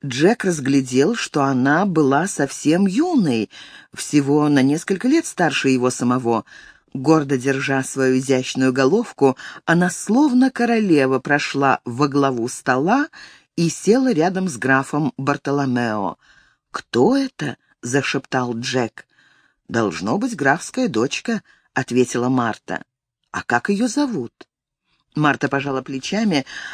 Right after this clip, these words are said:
однако сидевшая рядом с Джеком чумазая девчушка шепнула ему: «Ее имя Алина, красавица». Граф поднял свою чашу за Алину,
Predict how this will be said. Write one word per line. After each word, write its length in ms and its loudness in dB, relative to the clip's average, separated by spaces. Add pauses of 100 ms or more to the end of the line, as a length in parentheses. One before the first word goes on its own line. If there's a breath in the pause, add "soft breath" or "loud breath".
однако 480 0
сидевшая 640 -2
рядом 360 0
с 100 -6
Джеком 480 0
чумазая 600 0
девчушка 580 -4
шепнула 480 0
ему: 400 0 (640 loud breath)
«Ее 420 2
имя 480 2
Алина, 680 0 (380)
красавица». 1040 -6 (1160)
Граф 480 0
поднял 440 2
свою 340 0
чашу 720 -2 (300 loud breath)
за 360 -2
Алину, 560 -2